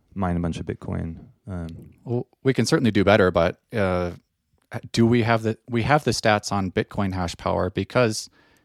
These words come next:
Speaker 2: uh, these are, are, mm, it's, it's a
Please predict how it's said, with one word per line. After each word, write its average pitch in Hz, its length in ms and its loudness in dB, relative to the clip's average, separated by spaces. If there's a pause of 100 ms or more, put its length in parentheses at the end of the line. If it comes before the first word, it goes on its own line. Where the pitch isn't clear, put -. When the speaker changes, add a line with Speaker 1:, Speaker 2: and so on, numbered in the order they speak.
(180)
Speaker 2:
uh, 92 120 -2
these 92 240 -2
are, 87 320 -2 (160)
are, 90 140 -4 (480)
mm, 85 440 -6 (1500)
it's, - 280 -6
it's - 160 -4
a 98 80 -2